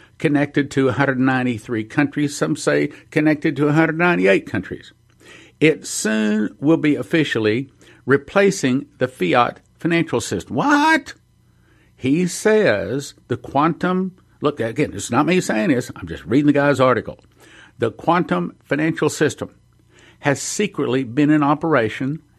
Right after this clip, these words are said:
and will soon officially replace the fiat financial system, let's go on now, as all countries undergo gasara compliance. gasara?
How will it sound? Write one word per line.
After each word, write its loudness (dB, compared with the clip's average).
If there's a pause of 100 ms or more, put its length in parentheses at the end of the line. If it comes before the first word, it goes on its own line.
(400)
and 2
will 4
soon 4
officially 0
replace -2 (140)
the 0
fiat 0 (360)
financial 2
system, -4 (400)
let's -10
go 0
on 2
now, -6 (320)
as -4
all 4
countries -2
undergo 2 (240)
gasara 2 (180)
compliance. -2 (1600)
gasara? 0